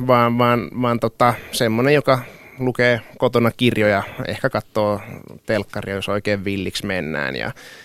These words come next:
ja suosikkipaikka on sitten varmaan sil-, silloin varsinkin niin ollut kirjasto, että, että tota, tä-,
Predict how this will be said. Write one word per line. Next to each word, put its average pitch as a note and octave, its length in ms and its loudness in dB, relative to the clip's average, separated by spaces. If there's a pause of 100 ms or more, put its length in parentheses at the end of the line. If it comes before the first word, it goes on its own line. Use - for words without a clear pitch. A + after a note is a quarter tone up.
(140)
ja D2+ 300 2
suosikkipaikka G2 920 0
on G2 140 0
sitten D#2 520 -6 (600)
varmaan F#2+ 460 -6
sil-, A2+ 280 -2
silloin A#2+ 400 2
varsinkin F#2+ 420 -4
niin F#2+ 160 -2
ollut F#2 240 -4
kirjasto, E2+ 600 -4
että, - 260 -12 (240)
että - 200 -20
tota, - 300 -16 (1300)
tä-, - 100 0